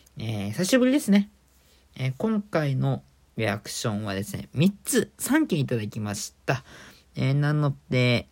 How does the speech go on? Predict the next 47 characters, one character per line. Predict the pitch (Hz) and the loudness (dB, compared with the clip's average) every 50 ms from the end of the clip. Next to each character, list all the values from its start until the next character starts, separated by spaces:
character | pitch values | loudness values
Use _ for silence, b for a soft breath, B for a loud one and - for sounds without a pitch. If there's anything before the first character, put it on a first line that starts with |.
| _ _ | _ _
一 | - - - 185 196 | -16 0 4 4 4
つ | 190 190 - - 202 | 4 2 0 2 4
目 | 202 196 | 6 6
の | 185 175 - - | 4 4 2 0
お | 123 | 2
題、 | 120 117 120 | 2 2 2
冬 | 123 - 160 175 196 208 202 | 0 -2 2 4 4 4 4
と | 202 - 180 170 - - | 2 0 0 0 0 -2
い | - 139 147 156 | -2 0 2 2
え | 160 160 151 | 2 2 2
ば | 143 143 143 | 0 0 0
と | 143 - 135 127 | 0 2 2 4
い | 127 123 123 | 4 4 4
う | 120 120 | 4 4
ね、 | 127 139 139 - | 4 2 2 2
お | 120 113 | 2 2
題 | 120 120 117 117 | 4 4 4 4
に | 117 113 110 | 2 0 0
答 | - 127 123 123 | -2 0 0 0
え | 123 | 2
さ | 123 135 123 | 0 -2 -4
せ | - | -4
て | - 117 | -4 -4
い | 101 | -2
た | 120 117 | -2 -2
だ | 123 | -2
こ | - 139 131 | 0 0 0
う | 131 | 2
か | 135 | 2
な | 143 151 151 | 0 0 0
と | 147 | 0
い | 143 | 0
う | |
ふ | 143 | 2
う | 135 | 2
に | 143 143 | 2 2
思 | 143 147 | 2 0
い | 151 | 0
ま | 151 156 160 147 | 0 -2 -2 -4
す。 | - - - - - _ _ _ _ _ _ _ _ _ _ b b b b b b b b _ - | -6 -10 -16 -18 -20 _ _ _ _ _ _ _ _ _ _ b b b b b b b b _ -10
は | - 123 117 107 101 | -4 -2 -2 0 -2
い。 | 98 - - _ _ _ _ - _ _ _ _ _ _ _ _ _ _ _ _ _ _ _ _ _ _ _ - | -4 -6 -12 _ _ _ _ -20 _ _ _ _ _ _ _ _ _ _ _ _ _ _ _ _ _ _ _ -20
冬 | - - - - 196 226 262 311 302 | -20 -20 -10 -6 -4 0 0 0 0
と | - - 135 110 | 2 2 0 2
い | 107 107 113 117 | 0 0 0 0
え | 117 | 0
ば。 | 101 - | 0 -4